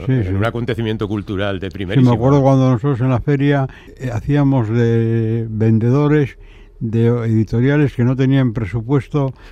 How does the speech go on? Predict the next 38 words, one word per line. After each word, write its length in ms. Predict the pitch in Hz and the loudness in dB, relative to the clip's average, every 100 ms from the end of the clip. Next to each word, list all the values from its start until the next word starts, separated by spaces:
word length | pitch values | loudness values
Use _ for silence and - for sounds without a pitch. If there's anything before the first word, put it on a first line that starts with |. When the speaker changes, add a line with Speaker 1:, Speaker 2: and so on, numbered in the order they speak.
| - - | -20 -4
Speaker 1:
pa 140 | 110 | 0
ve-, 260 | 104 107 107 - | 0 0 -4 -8
pa 120 | 120 | -4
me 160 | 107 110 | -2 0
mandar 360 | 110 113 123 131 | 0 0 0 -2
a 40 | |
sus 200 | - 120 | -2 0
viajantes. 600 | 110 98 160 156 - 87 - - - - - - | 0 0 -2 -4 -6 -12 -12 -20 -20 -20 -12 -6
Entonces, 340 | 107 127 127 | -4 0 0
los, 240 | 107 101 - | 0 -4 -4
todos 160 | 143 | -4
los 140 | 139 117 | -2 0
del 180 | 135 | -2
pueblo 320 | 110 147 147 139 | 0 0 2 0
hacíamos 380 | 107 143 131 113 | 0 0 0 0
de 100 | 113 | 0
vendedores 540 | 113 110 123 143 139 | 2 0 0 2 2
de 80 | 123 | 0
los 140 | 113 95 95 | -2 -4 -6
stands 380 | - 143 139 - - - | -2 0 0 -4 -14 -10
de 160 | 117 107 | -2 -2
los 140 | 101 | 0
editores. 540 | 104 104 - 139 90 92 - - - | 0 0 0 -4 -4 -12 -16 -14 -12
Speaker 2:
<laughs> 300 | - - - | -12 -12 -4
Había 240 | 120 147 | -2 0
que 80 | 131 | 0
hacer 200 | - 113 | 0 -2
de 120 | 113 | -2
todo 240 | 151 135 | 0 2
en 80 | 139 | 2
aquella 300 | 110 120 117 | 0 2 2
época. 380 | 151 123 117 120 | 0 -2 -2 -2
Speaker 1:
En 80 | 101 | -2
aquella 260 | 110 127 | -2 -2
época 340 | 131 131 123 131 | -4 -6 -6 -4
todo, 240 | 139 123 | -2 -2
pegar 280 | 92 120 135 | -2 -4 -2
carteles 720 | 127 110 - 147 143 151 147 | -4 -4 -2 0 2 0 -2